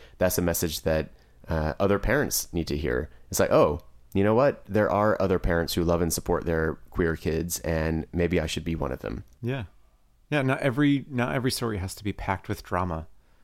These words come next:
Speaker 2: and tears. Like, it can actually be something that is supportive and uplifting in the way that it's like, yeah, people can come out and live a very healthy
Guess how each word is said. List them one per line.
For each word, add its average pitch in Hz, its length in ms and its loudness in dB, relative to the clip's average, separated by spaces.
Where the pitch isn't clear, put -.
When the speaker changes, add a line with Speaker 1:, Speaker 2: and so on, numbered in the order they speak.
Speaker 2:
and 101 160 0
tears. 104 480 -4
Like, 113 180 -4
it 123 120 -2
can 120 260 2
actually 117 420 -2
be 110 220 2
something 107 320 -2
that 98 100 -2
is 98 100 -2
supportive 104 460 -4
and 95 80 -2
uplifting 98 600 -6
in 120 140 0
the 113 80 2
way 110 140 2
that 110 120 0
it's - 140 -4
like, 120 160 -2
yeah, 170 200 -2
people 156 260 -2
can 127 380 2
come 123 180 0
out 120 180 2
and 110 140 2
live 104 100 0
a 104 80 0
very 104 380 2
healthy 104 680 -2